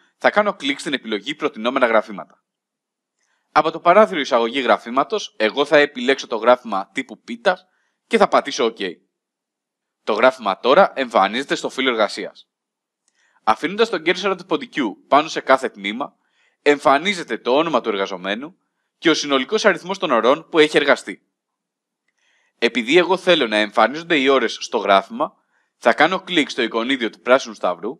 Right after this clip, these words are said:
και από τις επιλογές στοιχεία γραφήματος θα ενεργοποιήσω τις ετικέτες δεδομένων. Κάνοντας κλικ και στο βέλος δεξιά από το ετικέτες δεδομένων, μπορείτε να επιλέξετε το πού θα τοποθετηθούν.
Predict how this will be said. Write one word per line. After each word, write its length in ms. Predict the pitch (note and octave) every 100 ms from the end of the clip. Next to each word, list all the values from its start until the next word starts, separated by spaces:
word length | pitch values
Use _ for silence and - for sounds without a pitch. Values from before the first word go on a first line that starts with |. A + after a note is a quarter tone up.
| _ _ _ _ _ -
και 120 | D#3
από 180 | D3 D3+
τις 100 | -
επιλογές 720 | C#3 C#3 C3 C3+ G2+ - _
στοιχεία 460 | - A#2+ - C#3 B2+
γραφήματος 680 | G2 F2+ G2+ B2+ - F3 _ _ _ _
θα 140 | E3
ενεργοποιήσω 720 | D3+ D3 C3+ B2 A#2+ B2 F#3+
τις 180 | F#3 -
ετικέτες 400 | C3+ B2 C3+ C#3+
δεδομένων. 560 | B2 A#2 G#2 F#2 E2 _ _ _ _ _ _ _ _ _ _ _ _ _
Κάνοντας 380 | - C#3+ F#3+ G3
κλικ 280 | F3+ D3+ -
και 100 | B2
στο 160 | -
βέλος 300 | A2+ C#3 A#2+
δεξιά 480 | G#2 G#2+ - C3 A#2 -
από 200 | A2+ A#2
το 100 | A2
ετικέτες 480 | G2+ F#2+ D3+ D3
δεδομένων, 720 | A2 F#2+ F2+ G2 C#3 F#3 _ _
μπορείτε 360 | - G2 G2+ D#3+
να 100 | C3+
επιλέξετε 720 | G#2+ F2+ G2 A2+ D3 G3+ G3 -
το 120 | D#3
πού 160 | -
θα 120 | D#3 D3+
τοποθετηθούν. 640 | C#3+ C3+ A#2+ A2+ G2+